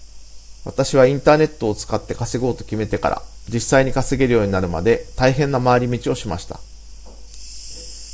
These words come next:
稼ごうと決めてから実際に収入を得るまでに三千万以上の無駄金と三年の月日をかけています。あなたには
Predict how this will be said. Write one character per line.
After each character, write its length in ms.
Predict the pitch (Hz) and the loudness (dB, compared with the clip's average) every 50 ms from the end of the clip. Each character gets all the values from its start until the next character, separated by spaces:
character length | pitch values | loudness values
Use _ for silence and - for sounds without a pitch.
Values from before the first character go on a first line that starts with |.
| - | -8
稼 240 | - 117 - 156 143 | -6 -2 0 4 6
ご 100 | 151 151 139 | 6 6 6
う 20 | |
と 80 | - 110 | 4 0
決 140 | - - | -2 -2
め 100 | 117 110 | -4 -2
て 100 | 95 - | -2 -2
か 120 | - - - | -2 0 -2
ら 100 | - - - - - | -2 -4 -6 -10 -8
実 140 | 113 117 110 | -6 -4 -4
際 240 | - - 139 135 139 | 2 4 4 4 4
に 60 | 127 | 0
収 200 | - - 139 135 | 0 0 0 2
入 140 | 135 135 131 | 2 2 4
を 60 | 127 | 4
得 100 | 127 120 | 6 6
る 80 | 120 | 6
ま 100 | 113 104 | 4 2
で 100 | 92 85 | 0 0
に 180 | 87 113 104 98 | -2 -2 -4 -4
三 440 | - - - - - - 131 127 139 | -6 -10 -12 -10 -4 0 0 2 4
千 220 | 139 139 139 139 | 2 2 2 4
万 200 | 135 135 131 127 | 4 4 4 2
以 60 | 127 | 0
上 180 | 123 120 117 101 | 0 2 2 2
の 140 | 98 110 127 | 2 2 0
無 120 | 123 113 | 2 2
駄 100 | 117 117 | 2 4
金 200 | 113 110 110 104 | 4 2 2 0
と 240 | 101 - 135 139 - - - | 0 2 2 2 0 -2 -8
三 260 | - - - 123 123 135 | -10 -2 -2 0 0 0
年 160 | 135 131 131 | 0 0 -2
の 80 | 131 | -4
月 220 | 123 - - - 110 | -6 -6 -8 -8 -4
日 100 | - 156 | 0 0
を 80 | 156 | 0
か 140 | - - 107 | 0 0 -4
け 80 | 110 107 | -6 -4
て 100 | - 80 | -4 -4
い 80 | 76 | -6
ま 140 | 50 - 85 | -6 -8 -10
す。 240 | - - - - - - - - - - - - - - - - - - - - - - - - - - - - - - - - - - - - - - - - - - - - - - - - - - - - - - - | -12 -12 -12 -14 -16 -16 -16 -18 -18 -18 -18 -18 -18 -18 -18 -18 -18 -18 -18 -18 -18 -18 -18 -18 -18 -18 -18 -18 -18 -18 -18 -20 -18 -18 -18 -16 -16 -16 -16 -16 -18 -18 -16 -16 -16 -16 -16 -18 -18 -18 -18 -18 -18 -10 -4
あ 80 | 101 | -2
な 100 | 123 135 | -2 2
た 140 | - 151 120 | 4 4 4
に 80 | 110 95 | 4 2
は 160 | 76 - | -2 -6